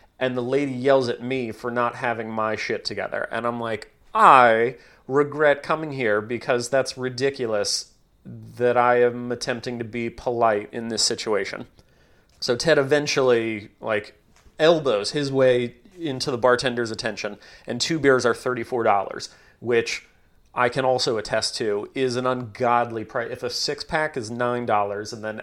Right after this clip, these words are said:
at a bar, one beer is eight dollars past ten P M, that's ridiculous because people will pay. It's weird to dance without something in your hand. So there is no amount, the most I've ever paid for a drink,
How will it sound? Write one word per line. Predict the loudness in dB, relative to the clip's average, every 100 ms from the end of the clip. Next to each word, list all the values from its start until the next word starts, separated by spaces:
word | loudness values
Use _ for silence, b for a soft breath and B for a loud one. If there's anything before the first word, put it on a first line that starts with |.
| -4
at | 0 0
a |
bar, | 0 0 2 2 0
one | -4 -6 -6 -4
beer | -4 -4
is | -4 -8
eight | -8 -6
dollars | -6 -6 -6 -10 b b b
past | -6 -6 -6
ten | -8 -8 -8
P | -4 -2
M, | -2 -4 _ _ _
that's | 4 4 4 -4 -4
ridiculous | 0 0 4 2 4 2 2 0
because | -6 -6 6 8 8
people | 6 0 4
will | 4 4
pay. | 2 4 2
It's | 0
weird | -8 -10 -6 -4 -2 -2
to | -4
dance | 0 0 0 -2
without | -2 0 2 0 0
something | -2 -2 -8
in | -8
your | -8 -8
hand. | -8 -10 -8
So | -2
there | 2 2
is | 2
no | 0 -2
amount, | 0 2 2 0
the |
most | 2 4 4 4
I've | 4
ever | 2 2
paid | -2 -4 -4
for | -2 -2
a | 0
drink, | -2 -2 -6